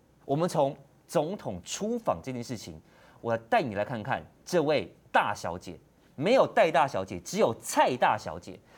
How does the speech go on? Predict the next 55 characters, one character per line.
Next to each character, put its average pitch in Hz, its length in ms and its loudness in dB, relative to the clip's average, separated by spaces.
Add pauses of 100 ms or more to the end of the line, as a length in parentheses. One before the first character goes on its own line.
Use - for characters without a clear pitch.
(160)
这 294 100 0
个 226 160 4
蔡 262 320 2
大 202 160 4
小 135 220 0
姐 117 120 -4
是 165 280 -4
如 220 280 2
何 165 260 4
以 156 260 -4
身 202 240 0
作 202 260 2
则 110 160 -2
的 113 160 2 (240)
教 220 340 8
坏 208 280 4
了 101 200 -2
全 156 380 -2
台 117 220 2
湾 127 120 4
的 117 80 -2
官 101 160 -2
员， 80 160 -10 (1800)
这 240 180 6
才 123 140 -2
是 135 120 -4
今 117 200 -6
天 113 120 -4
正 117 200 -4
常 95 100 -8
发 90 160 -2
挥 85 240 -6 (280)
要 98 200 0 (240)
告 107 160 0
诉 92 160 -10
你 73 180 -16
的。 - 80 -20 (2250)
不 339 180 8
止 196 160 2
体 151 260 0
育 226 160 4
处、 190 260 -2
体 175 200 2
育 240 160 4
署、 147 260 2
教 202 160 6
育 202 60 4
部 190 120 2
的 170 60 6
官 170 140 4
员 143 80 0
被 143 80 0
带 139 140 2
坏 117 220 0
啊， 78 100 -12